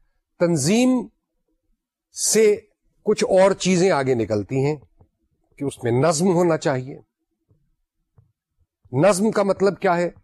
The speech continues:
نظم کا مطلب یہ ہے کہ اس کو کچھ پالیسیز، پروسیجرز، کچھ اس کا اسٹرکچر،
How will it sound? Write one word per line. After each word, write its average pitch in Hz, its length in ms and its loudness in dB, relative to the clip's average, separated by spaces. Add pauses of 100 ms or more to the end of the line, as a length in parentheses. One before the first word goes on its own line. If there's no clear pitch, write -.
(260)
نظم 170 280 0
کا 196 120 0
مطلب 175 340 0
یہ 165 140 2
ہے 165 140 2 (960)
کہ 180 60 0 (100)
اس 175 200 -2
کو 190 180 0 (1400)
کچھ - 260 -2 (960)
پالیسیز، 170 600 -2 (440)
پروسیجرز، 175 680 0 (800)
کچھ - 180 -2
اس 190 120 -4
کا 185 100 -2
اسٹرکچر، 175 640 -4